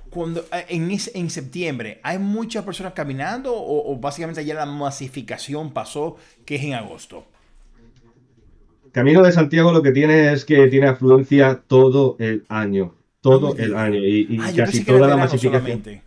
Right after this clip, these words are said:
Speaker 2: No, toda la masificación. Bueno, en verano, obviamente, cuanto mejor tiempo, más gente.
Speaker 1: Sí,
Speaker 2: Pero
Speaker 1: claro.
Speaker 2: que es un camino que nunca vas a encontrarlo desértico, nunca.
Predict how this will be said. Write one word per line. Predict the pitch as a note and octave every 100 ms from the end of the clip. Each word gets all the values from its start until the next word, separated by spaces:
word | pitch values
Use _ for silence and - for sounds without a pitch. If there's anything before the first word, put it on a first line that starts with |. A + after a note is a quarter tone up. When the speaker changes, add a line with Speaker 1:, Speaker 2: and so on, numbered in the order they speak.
| - _ _ _ _
Speaker 2:
No, | G#2 G2+ G2
toda | A#2 B2+
la | C3
masificación. | B2 B2 A2+ A2+
Bueno, | C3
en | G2
verano, | A2 B2 C3+
obviamente, | C3 C3+ C#3 C3+
cuanto | A#2+ G#2 G2+
mejor | G2+ A2 G#2
tiempo, | B2 B2+ C#3 D3+ D#3+
más | D#3 -
gente. | A#2+ B2 F#2+ E2+ _ _ _
Speaker 1:
Sí, | A#2
Speaker 2:
Pero | A2+
Speaker 1:
claro. | G#2+ A#2 A2+
Speaker 2:
que | A#2+
es | A#2+
un | D3+
camino | C#3+ C#3 D3 D3+ C3+
que | A#2+
nunca | B2 C3+ C#3
vas | C3 B2+
a |
encontrarlo | A#2+ A#2+ G#2+ A#2 B2
desértico, | G#2 A2+ A2+ G#2+ F#2+ F#2+
nunca. | A#2 B2 F#2